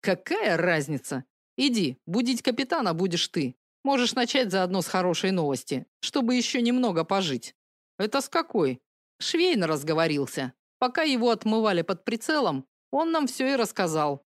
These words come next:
в том числе, что знать не знает никакого юнита три миллиона сорок две тысячи пятьсот семьдесят два. Старуху тоже. Отправил ребят поймать Чику для подстраховки оплаты.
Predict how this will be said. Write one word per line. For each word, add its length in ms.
в 80
том 180
числе, 540
что 260
знать 300
не 80
знает 360
никакого 440
юнита 520
три 280
миллиона 580
сорок 400
две 140
тысячи 460
пятьсот 420
семьдесят 500
два. 260
Старуху 560
тоже. 480
Отправил 600
ребят 380
поймать 360
Чику 480
для 140
подстраховки 680
оплаты. 560